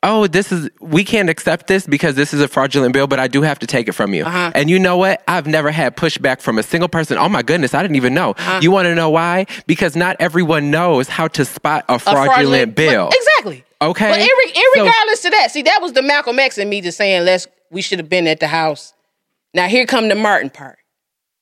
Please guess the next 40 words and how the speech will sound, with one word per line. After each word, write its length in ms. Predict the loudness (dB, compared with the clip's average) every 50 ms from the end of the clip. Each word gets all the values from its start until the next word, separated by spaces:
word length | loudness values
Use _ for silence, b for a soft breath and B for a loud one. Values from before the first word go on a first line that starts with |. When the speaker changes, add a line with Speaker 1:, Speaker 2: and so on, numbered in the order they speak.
| _ _ _ _ _ _ _ _ _ _ _
Speaker 2:
Not, 260 | -2 0 0 0 0 -2
not 200 | -2 0 0 2
that 120 | 2 2 2
we 120 | 2 2
didn't 200 | 2 2 2 0
Mazel 320 | 0 0 0 -2 -2 -4
Tov 420 | -4 -2 2 2 4 4 2 2 0
the 80 | -2
house 600 | -2 -2 -2 -2 0 0 -2 -2 -4 -6 -10 -16
and 180 | -20 -20 -20 _ _ _ _ _ _ _ _ _ _ _ _ _ _ _ _ _
he, 160 | -12 -12 -10 -6
he, 240 | -4 -2 -2 -2
he 240 | -2 -2 -4 -4 -2
going 340 | -2 0 2 2 2 2 2
through 120 | 0 0 0
what 240 | 2 4 4 2 2
he 180 | 0 -2 -2
going 360 | -2 0 0 2 2 2 2
through, 300 | 0 2 2 4 4 4
and 120 | 4 2 0
the 60 | 0
police 500 | 0 0 2 2 2 2 0 0 -4 -6
is 60 | -4
in 80 | -2 0
the 80 | 2 4 4
uproar, 400 | 2 2 2 0 2 2 2 2
and 100 | 2 2
they 160 | 0 0 0
mad 400 | 0 0 2 2 2 2 0 -2
'cause 120 | -4 -4
they 120 | -2 -2 -2
done 120 | -2 0 0
lost 260 | 0 0 0 0 -2
they, 240 | -2 -2 -2 -4 -6 _ _ _ _ _ _ _ _ _ -2
they 120 | -2 0
brothers 400 | 0 0 0 2 2 0 0 0
and 120 | 0 -2 -2
sisters 440 | -2 -2 -2 -2 -4 -6 -6 -2
in 160 | -2 -2 -2 -4
blue. 340 | -6 -10 -10 -12 -14 -16